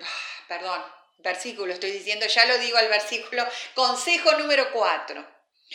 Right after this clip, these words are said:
Lucas once veintiocho. "Por eso les digo, no se preocupen por lo que comerán o beberán,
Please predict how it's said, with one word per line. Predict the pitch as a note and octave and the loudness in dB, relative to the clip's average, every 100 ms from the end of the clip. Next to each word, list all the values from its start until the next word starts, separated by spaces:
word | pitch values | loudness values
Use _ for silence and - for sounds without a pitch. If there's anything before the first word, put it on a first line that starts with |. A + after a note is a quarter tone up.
| - - - | -18 -18 -8
Lucas | B3+ E4+ F4 F4 E4+ E4+ - - _ _ _ _ | -2 -2 2 2 2 -2 -10 -16 _ _ _ _
once | - B3+ C#4+ C#4 - C#4 C4+ - | -2 0 0 -6 -2 -2 -2 -12
veintiocho. | - G#3 G3 F#3+ F#3+ G3 F#3+ F3 - - - _ _ _ _ _ _ _ - - _ | -10 -8 -8 -10 -10 -8 -6 -6 -10 -12 -18 _ _ _ _ _ _ _ -20 -20 _
"Por | B3+ C#4 | 6 6
eso | F#4 - F#4 | 6 0 -2
les | E4 D#4+ | -2 -4
digo, | D#4 D#4 A3 E3 - - _ _ _ _ _ _ - - - | -4 -2 -4 -6 -8 -20 _ _ _ _ _ _ -20 -20 -16
no | C4 G4 | -6 -4
se | G4+ G4 | -2 -4
preocupen | - B3+ B3 D4+ D#4+ - A3 - - - _ _ _ _ _ | -2 0 0 -4 -4 2 2 0 -12 -20 _ _ _ _ _
por | - A3 | -4 0
lo | G3+ | 0
que | G3+ F#3 | -2 -6
comerán | F#3 F3+ F3+ G#3 A3 A3 A3 | -6 -6 0 2 4 4 0
o | F#3 | -6
beberán, | E3+ E3+ E3+ F#3+ G3 F#3+ - | -8 -8 -2 0 0 -4 -10